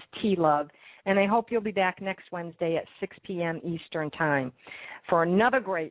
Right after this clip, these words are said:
show here at Energy Awareness Radio. So go ahead and get out your calendar and note it now so that you remember to tune in next week. Now, for more information about me, please visit my website, Quantum Dash Wellness. No, that's not right. New website. Wow, this is old. Quantum wellness dot org. Where did my brain go?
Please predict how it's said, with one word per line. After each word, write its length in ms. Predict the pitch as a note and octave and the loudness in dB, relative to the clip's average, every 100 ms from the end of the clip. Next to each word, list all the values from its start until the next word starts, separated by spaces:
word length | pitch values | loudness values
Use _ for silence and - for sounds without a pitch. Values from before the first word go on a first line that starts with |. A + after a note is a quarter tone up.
| - | -10
show 320 | D#3 B2+ B2 E3+ _ | -14 -12 -14 -18 _
here 180 | E3 D3+ | -6 -4
at 80 | |
Energy 320 | D3+ C#3+ C3+ C#3+ | -6 -8 -10 -10
Awareness 380 | C#3 C3+ C3 - | -8 -8 -10 -8
Radio. 460 | C#3+ B2+ B2+ C3+ F3 _ | -6 -4 -2 -4 -6 _
So 80 | - | -2
go 140 | F#3 A#3+ | 2 2
ahead 200 | A#3+ G#3+ | 2 0
and 80 | |
get 120 | G3+ G3 | 0 -2
out 120 | G3 | -2
your 80 | F#3+ | -8
calendar 520 | F#3+ E3+ E3 D#3+ D#3+ - - | -8 -6 -6 -6 -8 -10 -8
and 120 | E3+ | -2
note 200 | F3 F#3 | 0 0
it 80 | E3+ | 0
now 200 | E3+ D#3+ - | -4 -6 -8
so 80 | |
that 140 | E3+ D3 | -10 -8
you 80 | E3 | -8
remember 300 | E3 D#3 D3+ | -6 -8 -8
to 80 | D3 | -12
tune 180 | - D#3 | -12 -8
in 140 | D3+ D3 | -6 -4
next 320 | C#3 - - | -6 -8 -2
week. 240 | C#3+ C3+ - | -2 -2 -2
Now, 160 | D3 - | -2 0
for 80 | F#3+ | 2
more 180 | F#3 | 4
information 460 | G3 - F#3 F3 F#3 | 2 0 0 0 0
about 280 | E3+ D#3+ D#3 | 2 4 4
me, 220 | F#3+ F#3 - | 0 -2 0
please 220 | A3+ A3 F3+ | 0 2 0
visit 260 | E3 D#3+ | 0 -2
my 140 | D#3 D3 | 0 0
website, 500 | D#3+ D3+ - D#3+ - | 0 -2 0 0 0
Quantum 420 | - E3+ D#3+ D3+ | -4 -6 -6 -2
Dash 240 | C#3+ C#3 - | 0 0 -2
Wellness. 360 | D3+ D#3 D3+ - - - - _ _ _ _ | -2 0 -2 -6 -14 -20 -20 _ _ _ _
No, 280 | G3 D#3+ A#2+ - | 0 2 0 -2
that's 240 | D#3+ D3 | -2 -2
not 200 | E3 C#3 | -2 0
right. 200 | D3 E3 - - | 2 2 0 0
New 180 | A#3 | 2
website. 460 | B3 F#3+ D#3+ F3 D3+ | 4 2 2 -2 0
Wow, 240 | G3+ F3+ | 0 0
this 140 | E3 G#3+ | -2 -6
is 100 | E3+ E3 | -12 -6
old. 360 | G3 F3+ D3+ - - - | -4 -2 -4 -8 -20 -4
Quantum 400 | A3 B3 B3 F#3+ | 0 0 0 -2
wellness 320 | G#3 G#3+ G3+ - | 0 0 -2 -4
dot 160 | F3 | -4
org. 240 | D#3+ D#3+ D#3+ | -4 -6 -4
Where 140 | G3+ | -4
did 160 | G3+ F3 | -4 -2
my 160 | G3 | -4
brain 340 | F#3+ F3 D#3+ D#3 | -4 -6 -6 -4
go? 240 | D#3 | -4